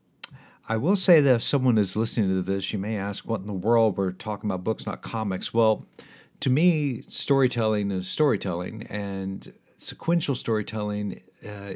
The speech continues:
is a, is a medium that ex-,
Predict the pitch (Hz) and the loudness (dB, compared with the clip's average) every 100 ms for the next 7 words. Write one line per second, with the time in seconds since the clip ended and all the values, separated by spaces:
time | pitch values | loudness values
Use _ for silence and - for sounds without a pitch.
0 | - 110 104 92 104 101 98 95 - - | -10 -10 -8 -8 -8 -8 -8 -8 -12 -20
1 | - _ _ _ - _ _ _ _ - | -20 _ _ _ -20 _ _ _ _ -10
2 | 107 107 104 127 120 113 104 101 98 - | -6 -4 0 0 0 -2 -4 -6 -6 -8
3 | - - | -10 -12